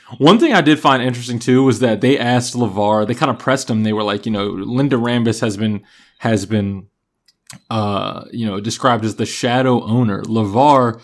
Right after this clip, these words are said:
what do you think about that? And, and LeVar was, like, super respectful, um, as much as his, like, thinly veiled sexism can be respectful to, to Lyndon Genie,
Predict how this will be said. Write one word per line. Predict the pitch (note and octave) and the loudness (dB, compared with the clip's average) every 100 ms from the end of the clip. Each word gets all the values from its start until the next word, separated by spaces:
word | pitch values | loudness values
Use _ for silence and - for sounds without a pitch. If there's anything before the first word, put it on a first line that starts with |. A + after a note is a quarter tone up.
| - - _ | -20 -20 _
what | G#2+ C#3+ F#3+ | 0 2 2
do | F#3 | 0
you | D#3+ | 0
think | C3+ - C3 C3 | 0 0 -2 -2
about | - G2+ F#2+ | -2 -4 -6
that? | - F2+ E2+ _ - | -8 -10 -12 _ -2
And, | D3 D#3 E3 | 0 0 0
and | D#3+ F#3 | 2 4
LeVar | F3+ B2 C#3 A3 E4+ | 4 4 4 4 4
was, | E4 | 2
like, | B3 A3+ | 2 -2
super | - - F3+ G#3+ A3+ | -4 -2 0 2 2
respectful, | F#3 D3+ - A#2+ B2 - G3+ A3 G#3+ - _ _ _ | 2 0 -2 -4 -4 0 0 2 -2 -12 _ _ _
um, | C3 C3 B2 A2+ B2 - | 2 4 4 2 -4 -4
as | B2+ A#2+ | -2 0
much | A#2 C3 D#3+ E3 | 2 2 2 0
as | C3 | 0
his, | C#3+ D3 A2+ | 2 2 2
like, | B2 C3 A#2+ - _ _ | 0 0 0 -8 _ _
thinly | D3 C#3+ C#3+ | 0 2 2
veiled | C3+ B2 C3 B2+ | 2 4 4 2
sexism | - B2 A#2+ D3 C3+ D3+ D#3 | 0 -2 0 -2 -2 -4 -4
can | C#3 A#2 | -2 2
be | B2 | 4
respectful | B2 A#2 A#2+ A#2+ B2 D#3+ E3 | 4 2 -2 -4 -2 -2 -2
to, | D#3+ D3 B2+ | 0 0 2
to | B2 | 0
Lyndon | B2 B2+ B2+ B2 | 0 0 0 0
Genie, | G#2+ A#2 B2+ C#3 | 0 0 -2 -4